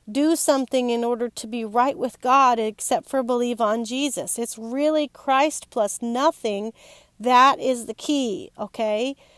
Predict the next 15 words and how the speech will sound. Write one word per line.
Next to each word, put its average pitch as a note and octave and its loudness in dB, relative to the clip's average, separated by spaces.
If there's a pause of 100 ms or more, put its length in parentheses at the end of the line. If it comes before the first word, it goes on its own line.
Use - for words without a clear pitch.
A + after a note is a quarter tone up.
(300)
You B3+ -2
can D4 2
have B3 2
all B3 4
kinds D4+ 4
of C4+ 0
churches D4 2
and A3 -2
religions C#4+ -2
and A3 -2
people D4+ -2
that A#3 0
will G#3 -4
tell C4+ 0
you, C#4 -4